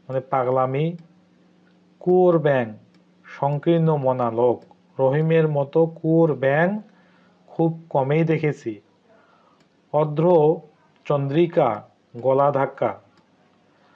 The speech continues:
অর্থলিখন আবরণ ঢাকনি। আবরণ মানে ঢাকনি। আস্তরণ গালিচা।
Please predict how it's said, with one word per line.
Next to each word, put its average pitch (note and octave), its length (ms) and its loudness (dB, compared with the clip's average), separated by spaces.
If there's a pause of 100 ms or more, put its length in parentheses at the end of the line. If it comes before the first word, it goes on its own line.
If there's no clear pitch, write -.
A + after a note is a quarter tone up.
(180)
অর্থলিখন E3 640 0
আবরণ D3 580 2 (560)
ঢাকনি। C3 520 -2 (1700)
আবরণ D3+ 360 0
মানে E3+ 500 2
ঢাকনি। C#3 540 -4 (340)
আস্তরণ D3 640 2 (440)
গালিচা। C3+ 600 0